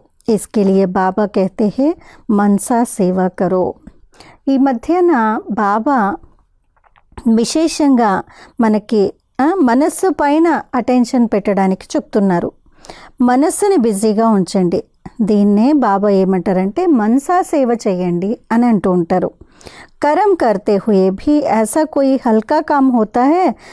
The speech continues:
తో ఆప్ మనసా సేవ కర్ సక్తే హై, క్యోంకి మన్మనాభవ్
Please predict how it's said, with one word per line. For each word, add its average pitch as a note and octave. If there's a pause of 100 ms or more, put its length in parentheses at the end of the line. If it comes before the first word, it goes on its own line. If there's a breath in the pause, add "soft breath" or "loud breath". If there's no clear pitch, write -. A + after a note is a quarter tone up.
(200 loud breath)
తో D4
ఆప్ C4
మనసా A3
సేవ A3+
కర్ A#3
సక్తే G3
హై, D4+
క్యోంకి A3+
మన్మనాభవ్ G#3